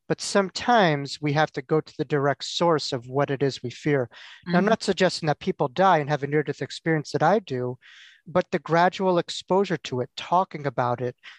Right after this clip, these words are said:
Speaker 1: thinking about it, I think will not only allow people to reframe some of their anxiety and thoughts, but also to have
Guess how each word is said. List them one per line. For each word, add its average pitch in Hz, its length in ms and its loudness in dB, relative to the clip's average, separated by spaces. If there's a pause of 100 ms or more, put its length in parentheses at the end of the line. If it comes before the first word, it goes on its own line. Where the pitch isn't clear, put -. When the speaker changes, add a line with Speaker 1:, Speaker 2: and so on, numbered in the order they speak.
(140)
Speaker 1:
thinking 196 440 -2
about 135 320 2
it, 131 160 -2
I 143 120 -2
think 220 280 -2
will 160 100 0
not 156 240 2
only 139 420 0
allow 139 340 2
people - 360 -10
to - 200 -12
reframe 139 600 -2 (480)
some - 280 -2
of 208 60 -2
their 180 140 6
anxiety 156 460 2
and 139 140 -8
thoughts, 208 520 0
but - 160 -4
also 143 280 0
to - 160 -2
have 143 560 2